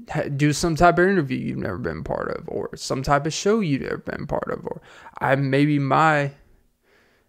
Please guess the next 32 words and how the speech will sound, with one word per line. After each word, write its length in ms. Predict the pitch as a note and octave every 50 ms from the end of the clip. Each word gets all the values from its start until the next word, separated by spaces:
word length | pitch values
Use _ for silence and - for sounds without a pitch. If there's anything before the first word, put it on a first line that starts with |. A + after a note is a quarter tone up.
| _ _ _ -
audience 500 | C3 B2+ C3 C3 C3+ C3+ C3+ B2+ - C3+
is 100 | B2+ B2+
a 60 | C3
lot 280 | C3 C3 C3 B2+ C3 B2+
bigger 220 | C3+ D3+ D#3+ D#3
than 160 | C#3 - -
yours 300 | - - D2 E2+ G2+ -
at 100 | - -
the 80 | - C#3+
moment, 380 | C3 - A1+ - - - -
and 120 | - - C3+
this 200 | C#3 C3+ - C3+
is 100 | B2+ C3
a 60 | C3+
great 260 | - C3+ C3 C3+ C3
opportunity, 800 | C3+ C3 B2 - B2+ C3+ - - D#3+ D3+ - - - - - - -
but 200 | C#3 C#3 C#3 -
I 100 | - -
think 240 | - D3 C3 C#3
you're 80 | D3 C3+
great, 400 | - - C#3 C3+ C3+ - - - _ _ _ -
and 120 | D3 C#3+
I 100 | C#3 C#3
think 320 | B2+ - C3+ B2 - - - B2
I 100 | C3 C3
can 180 | - - C3+
expose 480 | C3+ A#2+ - - - D3+ C#3+ C#3 C3+ C3+
you 120 | C3+ C3+
to 160 | - - C3
a 40 | C3+
different 300 | B2+ C3+ C3 - - -
audience. 600 | - C3+ C#3+ C#3+ - - - - - - - -